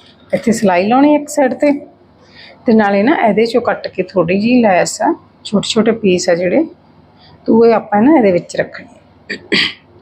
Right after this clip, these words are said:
ਤੁਸੀਂ ਚਾਹੋ ਇਸ ਤਰ੍ਹਾਂ ਸਾਰੀ ਲੈਸ ਵੀ ਰੱਖ ਸਕਦੇ ਹੋ, ਆਪਣੀ ਮਰਜ਼ੀ ਆ।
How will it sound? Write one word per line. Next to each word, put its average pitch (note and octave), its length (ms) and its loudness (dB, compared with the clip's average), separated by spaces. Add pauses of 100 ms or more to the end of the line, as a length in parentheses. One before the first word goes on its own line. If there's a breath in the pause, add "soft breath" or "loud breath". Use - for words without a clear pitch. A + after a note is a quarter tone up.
(960 loud breath)
ਤੁਸੀਂ C4+ 260 0
ਚਾਹੋ B3+ 300 2
ਇਸ B3 120 -2
ਤਰ੍ਹਾਂ A3+ 480 -2
ਸਾਰੀ F#3+ 340 -2
ਲੈਸ E3+ 400 0
ਵੀ F3 80 0
ਰੱਖ E3+ 200 -2
ਸਕਦੇ E3 420 2
ਹੋ, F#3 60 4
ਆਪਣੀ E3+ 240 -2
ਮਰਜ਼ੀ D#3+ 480 0
ਆ। D4+ 100 4